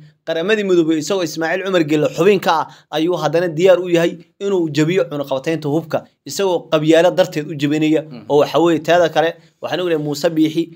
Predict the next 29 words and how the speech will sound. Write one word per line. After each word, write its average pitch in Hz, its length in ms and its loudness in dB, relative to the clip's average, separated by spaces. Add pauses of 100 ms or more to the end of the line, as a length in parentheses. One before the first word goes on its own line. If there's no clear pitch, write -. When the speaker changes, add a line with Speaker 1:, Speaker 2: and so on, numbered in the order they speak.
(220)
Speaker 1:
in 160 220 -4
waxa 139 240 -4
weeye, 151 300 -2 (180)
een, 131 80 -6 (220)
ga-, 139 240 -10
gabadha 151 340 -2
Ismaaciil 143 340 -8
Cumar 147 120 -8
Geele 131 220 -4
islaantiisa 139 500 -6
Khad-, 139 160 -8
Khadre 156 260 -2
Xid 160 220 -4
miyaa 151 140 2
la 127 80 -2
dhahaa? 117 160 -4
Speaker 2:
Ha, 131 180 -10
Khadre 139 200 -8
Speaker 1:
Ay 180 60 6
Speaker 2:
Xid. 180 60 4
Speaker 1:
wada 165 160 4
joogaan. 151 460 2
Speaker 2:
Ha. 113 240 -18
Speaker 1:
Muuse 151 320 0
Biixi 156 340 0
iyadu 165 160 2
waa 139 140 0
ilma 127 180 -6
adeer. 143 320 0